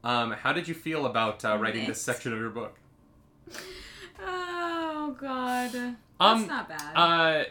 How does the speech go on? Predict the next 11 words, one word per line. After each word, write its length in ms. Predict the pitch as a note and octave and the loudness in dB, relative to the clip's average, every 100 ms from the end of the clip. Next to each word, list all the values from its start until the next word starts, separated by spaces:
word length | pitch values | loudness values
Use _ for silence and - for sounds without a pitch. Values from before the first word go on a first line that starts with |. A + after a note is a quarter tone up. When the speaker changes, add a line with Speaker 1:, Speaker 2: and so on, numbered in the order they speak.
| B2 | -8
Speaker 1:
Potomsium 440 | - F#3 G#3+ D#4 | 2 4 4 0
says, 220 | - E4 - | -4 -4 -4
"Fix 200 | F3+ - | -6 -4
your 80 | |
interface, 400 | - D3 C3+ A#2+ | -4 -4 -4 -4
Val." 320 | A#2 A2 G#2+ - | 0 0 0 0
I 140 | G#3 | 0
don't, 240 | G#4+ G#4+ - | 2 0 0
I 120 | D#4 | -4
actually 400 | G#4+ G#4+ G#4 G#4 | -4 -6 -4 -4
like, 540 | D4+ A2 A#2 C#3+ - | -4 -4 -6 -6 -10